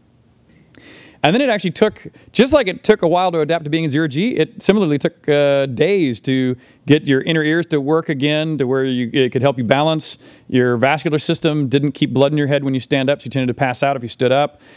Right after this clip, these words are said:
And your whole body feels really heavy, and so it, it took days before you, you're kind of plodding along, and even st-, talking on the cell phone would, would just be really tiring, uh, for, uh, for a number of days. Uh, and then, of course, got right back into the Medlick experiments and debriefs.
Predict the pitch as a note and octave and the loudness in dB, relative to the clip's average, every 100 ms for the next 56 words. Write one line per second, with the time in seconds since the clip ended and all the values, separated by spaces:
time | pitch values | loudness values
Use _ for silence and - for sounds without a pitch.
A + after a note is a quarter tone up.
0 | - B2+ B2 B2+ B2 D#3+ D3+ A2+ D3+ D#3+ | -8 -2 2 2 2 0 0 2 2 0
1 | C3+ B2+ A#2+ D#3 F#3 D3+ B2+ C3 C#3+ B2 | -2 -4 -2 0 4 4 2 0 -2 0
2 | A2+ - A#2+ A2 B2+ - C#3+ A#2+ B2+ D3+ | -2 0 -2 0 -2 0 0 2 2 2
3 | C#3+ A#2 - C3 B2+ B2 B2 A#2+ C3+ - | 0 -4 0 0 2 0 -2 -2 -4 -2
4 | - D3+ D#3 C#3 A#2+ C3+ D3 C3+ A#2+ A#2 | 2 4 4 0 0 0 0 -2 -2 -4
5 | F3+ E3 - D3 B2 D#3+ D3 B2 - D#3+ | -2 -4 0 0 2 0 2 -2 0 0
6 | A#2+ C3 A#2+ A2+ A2+ - B2 B2 G2+ A#2 | 2 0 0 0 -2 -2 -2 -2 -2 -2
7 | B2 E3+ B2+ - C#3+ C3+ A2+ G#2 - - | 0 0 0 -2 -2 -2 -4 -6 -12 -20
8 | - _ - B2 B2 A#2 A2+ A#2 - A#2+ | -20 _ -4 -2 0 -2 -4 -6 -4 -4
9 | A#2 A#2+ A2+ A#2+ C#3+ B2+ A2 B2 A2 - | -2 -4 -4 -2 0 0 0 0 0 -4
10 | _ _ _ _ _ - _ _ _ _ | _ _ _ _ _ -20 _ _ _ _
11 | - - D#3+ B2+ C3 B2+ B2+ D3 D#3 D#3 | -20 -12 -2 0 2 0 -2 -4 -2 -2
12 | C#3+ - D3 C#3 B2+ C3+ C#3 C#3 C#3 C3+ | -2 -2 -2 0 -2 0 0 -2 -2 -2
13 | C3 C#3 B2+ C3 - C3+ C3+ C3+ C3 B2+ | 0 -2 -4 -8 -2 0 2 -2 -4 -2
14 | B2 A#2 B2+ B2 B2+ C3 - - | -2 2 0 2 0 0 -4 -10